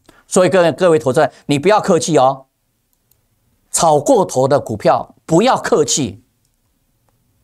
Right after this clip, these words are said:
我跟你讲，哦，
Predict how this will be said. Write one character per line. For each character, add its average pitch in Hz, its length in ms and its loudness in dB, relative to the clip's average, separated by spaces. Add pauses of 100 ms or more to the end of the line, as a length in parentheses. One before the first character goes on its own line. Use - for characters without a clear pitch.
(280)
我 147 120 2
跟 190 140 0
你 156 80 0
讲， 101 380 -6 (2250)
哦， 196 560 0